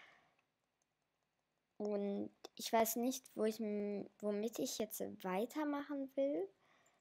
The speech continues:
weil ich halt so gerade komplett planlos bin. Ich bin nicht müde oder so, aber ich hab gerade so einen kompletten Blackout. Also so wirklich, ich kann grad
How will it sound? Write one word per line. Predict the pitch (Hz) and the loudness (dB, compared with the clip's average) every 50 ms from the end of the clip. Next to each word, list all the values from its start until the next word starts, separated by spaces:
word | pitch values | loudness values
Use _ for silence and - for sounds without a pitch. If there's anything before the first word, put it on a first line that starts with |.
| _ _ - | _ _ 4
weil | 226 226 | 6 6
ich | 233 233 233 | 6 4 4
halt | 240 214 214 214 | 2 2 2 2
so | - - 214 214 214 214 214 | -2 -2 0 0 0 -2 0
gerade | - 214 214 208 214 208 202 208 202 196 - | 0 0 0 2 2 2 2 2 0 -2 -6
komplett | - - - 220 220 220 233 233 - 226 214 214 220 - | -8 -4 0 0 0 0 -2 -2 0 2 2 2 0 -6
planlos | - - - 202 196 196 196 190 202 214 233 254 - - | -12 -6 -2 0 2 2 2 2 2 2 0 -2 -4 -2
bin. | - 254 254 | -2 -2 -2
Ich | 247 233 - - | -2 -4 -4 -2
bin | 196 202 | -2 -2
nicht | 196 - - - | -2 -2 -4 -2
müde | 202 202 202 208 233 269 294 277 226 202 | -2 0 2 4 4 8 8 8 8 8
oder | 196 196 196 196 185 | 4 2 2 2 0
so, | 185 - 190 196 214 233 262 - - - - - - - - _ _ | 0 0 -2 0 0 -2 -2 -6 -10 -16 -18 -20 -20 -20 -20 _ _
aber | - 220 226 226 202 - - - | 0 2 4 4 4 2 0 -4
ich | - 208 240 | -2 -2 -2
hab | 262 254 - | -2 0 0
gerade | 226 214 214 208 202 | 0 2 2 2 2
so | 202 202 | 2 0
einen | 202 202 196 190 190 185 190 - - | 0 2 2 2 0 -2 -4 -6 -6
kompletten | - 226 220 226 226 240 240 240 - 196 180 | -4 -2 -2 0 2 0 0 0 -2 -4 -4
Blackout. | - 180 180 185 180 - - - 214 220 226 233 247 254 - - | -4 -4 -4 -4 -4 -2 0 2 4 4 4 4 4 2 0 0
Also | - 202 190 190 190 | 0 0 0 0 0
so | 190 190 185 185 | 0 -2 -2 -2
wirklich, | 190 185 - 190 190 190 - | -4 -4 -4 -4 -6 -4 -6
ich | - - - - | -8 -8 -8 -10
kann | - - 202 202 202 196 190 | -8 -4 -2 0 0 0 2
grad | 190 190 196 190 | 2 2 2 0